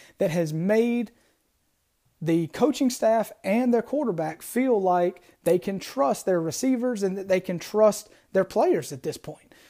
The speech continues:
So I think it's kind of a circle. I think the lack of production leads to a more conservative style because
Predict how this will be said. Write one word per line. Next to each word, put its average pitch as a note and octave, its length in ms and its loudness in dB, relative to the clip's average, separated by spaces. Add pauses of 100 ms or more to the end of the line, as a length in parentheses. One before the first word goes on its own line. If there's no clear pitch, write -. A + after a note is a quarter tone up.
(100)
So G#3 180 0
I A#3 140 0
think B3+ 260 2
it's A#3+ 140 -4
kind C4 180 2
of B3+ 120 2
a B3 40 0
circle. B3+ 400 0
I D3 80 -4
think F#3 280 -2
the E3+ 100 2
lack F3+ 380 2
of G#3+ 100 -4
production G3+ 680 -4 (300)
leads G#3 260 4
to A3+ 200 2
a F#3 40 4
more F3+ 220 0
conservative E3+ 640 2
style F#3+ 540 0
because F3 540 0